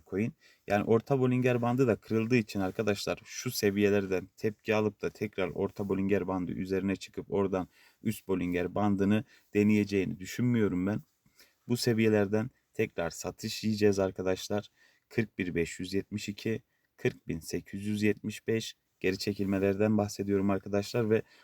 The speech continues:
otuz dokuz bin iki yüz seksen üç seviyesi. Burası da tam olarak,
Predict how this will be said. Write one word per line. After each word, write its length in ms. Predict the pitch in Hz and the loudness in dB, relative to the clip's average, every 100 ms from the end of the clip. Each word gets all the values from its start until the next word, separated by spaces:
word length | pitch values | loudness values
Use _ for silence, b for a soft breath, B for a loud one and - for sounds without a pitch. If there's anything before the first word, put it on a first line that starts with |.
| b | b
otuz 320 | - 104 110 | -4 -2 0
dokuz 320 | 107 104 107 104 | 0 0 -2 -2
bin 120 | 107 | -2
iki 280 | - - 104 | -4 -6 -4
yüz 160 | 104 | -4
seksen 420 | - 98 - 101 98 | -4 -8 -6 -6 -4
üç 140 | 101 | -6
seviyesi. 580 | - 90 85 82 - - - B B B - | -6 -6 -4 -6 -6 -8 -10 B B B 2
Burası 420 | 127 120 - 101 | 6 6 2 -2
da 160 | 120 - _ _ | -2 -4 _ _
tam 240 | - 127 123 | -4 -2 2
olarak, 400 | 98 98 131 | 2 2 0